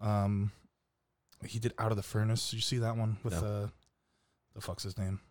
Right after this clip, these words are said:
Speaker 1: <laughs> Christian Bale. Um,
Speaker 2: Man, my coffee got cold real fast.
Speaker 1: Oh, Deja Vu. Yeah, Deja Vu, Domino,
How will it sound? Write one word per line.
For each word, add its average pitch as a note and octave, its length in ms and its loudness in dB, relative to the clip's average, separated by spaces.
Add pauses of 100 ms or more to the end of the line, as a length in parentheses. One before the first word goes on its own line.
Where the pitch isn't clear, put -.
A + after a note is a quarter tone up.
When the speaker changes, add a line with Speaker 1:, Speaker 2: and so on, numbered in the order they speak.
(500)
Speaker 1:
<laughs> - 640 -2
Christian - 440 4
Bale. G#2 400 0 (580)
Um, G#2 300 4
Speaker 2:
Man, G#2+ 140 4
my A2+ 100 0
coffee G#2+ 360 -4
got F#2+ 180 -8
cold - 200 -6
real G2+ 200 -4
fast. G#2+ 260 -8
Speaker 1:
Oh, D3+ 60 0
Deja C#3+ 420 2
Vu. C#3 220 8
Yeah, A#2+ 200 4
Deja G3+ 300 4
Vu, F3+ 220 6
Domino, D#3+ 680 4